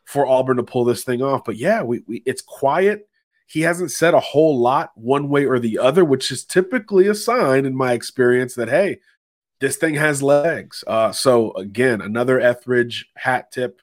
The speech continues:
Uh, and, and the rest of the staff is gonna deserve some too, right? Because it's not just him. Um, they, they hosted Kayin. Uh, they went out to see him at Cedar Grove, uh, recently, right before the dead period kicked in. Um, and, and look, there's just, at,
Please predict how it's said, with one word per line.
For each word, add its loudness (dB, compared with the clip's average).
Uh, 0
and, -8
and -2
the 4
rest 4
of -2
the 0
staff 2
is -8
gonna -2
deserve 2
some -2
too, 0
right? -2
Because -6
it's -6
not 0
just -4
him. -6
Um, -8
they, -4
they 0
hosted 0
Kayin. 2
Uh, -4
they -4
went -2
out -2
to -6
see 0
him 2
at -2
Cedar 0
Grove, 0
uh, 2
recently, 0
right 0
before -2
the -2
dead -4
period -4
kicked -4
in. 2
Um, -2
and, -8
and 0
look, 4
there's 0
just, -6
at, -6